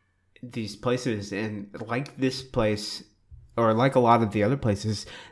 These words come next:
these cities were eventually abandoned because of earthquakes. They'll, like, build a city, and then there will be a huge earthquake, and it'll knock everything down and kill a bunch of the people, and then they'll, everyone will just go somewhere else. And this,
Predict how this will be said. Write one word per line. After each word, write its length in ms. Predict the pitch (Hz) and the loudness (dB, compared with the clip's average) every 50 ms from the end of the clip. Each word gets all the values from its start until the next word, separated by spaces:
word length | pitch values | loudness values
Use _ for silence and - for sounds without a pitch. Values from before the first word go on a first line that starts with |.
| _ - | _ 2
these 180 | 123 120 113 | 2 2 6
cities 300 | - 143 135 135 123 113 | 6 6 6 6 4 2
were 160 | 110 110 104 | 4 4 4
eventually 580 | 98 95 107 110 - 123 113 113 - 104 107 101 | 4 2 0 0 0 0 0 0 0 0 0 0
abandoned 500 | 98 92 - 101 107 117 123 117 98 95 | 0 0 0 2 2 2 2 2 2 0
because 240 | 95 95 110 101 98 | 0 0 0 0 -2
of 100 | 90 - | -4 -4
earthquakes. 680 | - 104 127 - - - 69 60 - - - - - - _ - - - - - - - | -4 -4 -4 -4 -4 -4 -4 -4 -6 -8 -12 -14 -14 -16 _ -20 -20 -20 -20 -16 -8 2
They'll, 240 | 113 117 113 110 110 | 4 6 6 8 6
like, 380 | 107 104 104 - - 135 123 | 6 4 2 0 -8 -2 2
build 280 | 135 123 117 123 127 120 | 4 6 6 6 6 4
a 40 | 107 | 2
city, 600 | - - 123 120 104 90 85 90 107 - - _ _ _ - | 2 2 2 2 2 2 0 -2 -4 -8 -12 _ _ _ -4
and 180 | - 120 113 110 | -2 0 2 2
then 100 | 107 104 | 2 2
there 120 | 113 110 | 4 4
will 60 | 110 | 4
be 160 | 101 110 101 98 | 2 2 0 -2
a 40 | |
huge 440 | 98 - - - 147 160 165 156 147 | -2 -4 -2 0 2 2 2 2 2
earthquake, 680 | 127 123 120 120 - - - 92 90 92 90 - - - - - - - - | 0 0 0 -2 -2 -4 -2 -2 0 -2 -4 -6 -14 -20 -20 -20 -20 -12 -6
and 120 | 120 110 | -2 0
it'll 180 | 110 107 104 101 | 2 4 4 4
knock 300 | 104 107 113 117 117 - | 4 2 2 0 2 2
everything 440 | 104 104 127 131 135 131 117 110 98 | 2 4 4 2 2 0 0 0 2
down 380 | 101 98 98 98 95 85 90 | 2 2 2 2 2 0 -2
and 160 | 87 87 95 - | -4 -6 -8 -6
kill 540 | - 131 120 113 107 104 95 85 - - | -2 0 2 2 2 2 0 -2 -6 -12
a 120 | - _ _ | -20 _ _
bunch 220 | 117 110 107 - | -2 -2 -2 -2
of 40 | - | -2
the 80 | 131 123 | -4 0
people, 640 | - 131 131 131 - 107 98 95 98 101 - - _ - | 2 2 2 2 2 2 2 2 0 -2 -4 -10 _ -10
and 160 | - 120 117 110 | -6 -4 -2 0
then 300 | 107 107 104 104 101 - - - _ | 2 2 0 0 -4 -6 -10 -10 _
they'll, 220 | - 110 101 101 101 | 0 2 4 4 2
everyone 400 | - 101 101 107 104 107 107 107 | 2 0 0 0 2 2 2 0
will 100 | 107 107 | 0 -2
just 340 | 113 110 - - - _ | -4 -6 -8 -8 -12 _
go 140 | - 101 104 | -2 0 0
somewhere 340 | 104 - 123 113 113 120 123 | 0 0 -2 -2 0 0 0
else. 400 | 131 135 117 - - - - - _ _ _ _ - - - - _ | 0 -2 -2 -4 -8 -10 -10 -12 _ _ _ _ -20 -20 -20 -20 _
And 220 | - 110 113 110 107 | -4 0 0 2 0
this, 180 | 110 - - | 0 -2 -6